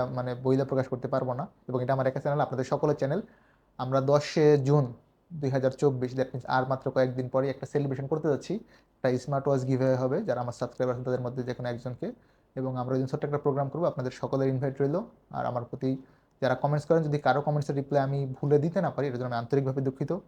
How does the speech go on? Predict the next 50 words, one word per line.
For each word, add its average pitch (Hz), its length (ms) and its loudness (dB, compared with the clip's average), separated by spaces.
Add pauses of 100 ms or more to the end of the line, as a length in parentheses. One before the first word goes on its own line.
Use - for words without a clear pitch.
(300)
আমি 123 120 -4
সর্বদাই 143 320 4
চেষ্টা 151 220 0
করি, 160 140 0
হয়তো 170 480 -2
সময় 143 320 0
বা 139 100 2
বিভিন্ন 135 240 0
ব্যস্ততার 139 260 -2
কারণে 131 160 0
হয়ে 160 160 6
ওঠে 143 180 2
না, 156 120 -4 (540)
এটা, 127 260 2
মানে, 131 200 0
ভাব 123 240 0
নেওয়ার 139 200 0
কোনো 139 220 0
ইস্যুস 135 300 -2
নাই। 147 220 -2
আমি 123 320 -4 (520)
এটাতে 139 400 -2
অপারগতা 151 480 4
স্বীকার 139 260 -2
করতেছি, 131 260 -8
আমি 131 100 -2
দুঃখ 135 280 -2
প্রকাশ 131 260 0
করতেছি। 135 420 -6 (380)
ইনশাল্লাহ 131 460 -2 (400)
কোনো 170 180 4
একদিন 156 240 2
হয়তো 151 220 0
এসে 147 180 4
যাবে 139 160 2
যখন, 139 400 -4
আহ, 120 240 -2 (160)
আপনাদের 135 320 -4
কারো 131 200 4
রিপ্লাই 135 320 0
বাকি 123 220 -4
থাকবে 135 260 -10
না। 127 60 -6
আমরা 123 140 -4
এটার 131 180 -4
জন্য 143 240 -6
আলাদা 127 260 -4
টিম 143 220 -4
সেট 147 200 -6
আপ - 60 -6